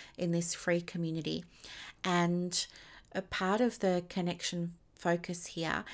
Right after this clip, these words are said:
is I want them all to be able to learn not only about me and how I work and how I can help,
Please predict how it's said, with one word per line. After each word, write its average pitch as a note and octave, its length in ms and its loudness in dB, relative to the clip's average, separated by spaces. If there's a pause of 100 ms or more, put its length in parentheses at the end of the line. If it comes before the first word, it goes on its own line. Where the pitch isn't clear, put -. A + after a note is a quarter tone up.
(260)
is E3+ 400 2
I F#3 120 2
want F#3 260 0
them A3+ 160 0
all C4+ 200 2
to E3+ 460 0 (120)
be F3 100 2
able E3 380 0
to D#3+ 480 0 (400)
learn F#3 540 4 (280)
not F#3 240 2
only G3+ 380 2
about E3+ 340 2
me E3+ 540 0
and E3+ 120 -2
how E3+ 220 0
I E3 200 0
work E3+ 320 -2
and E3+ 80 -2
how E3 160 0
I D#3+ 120 -2
can E3+ 180 -8
help, F3 380 -2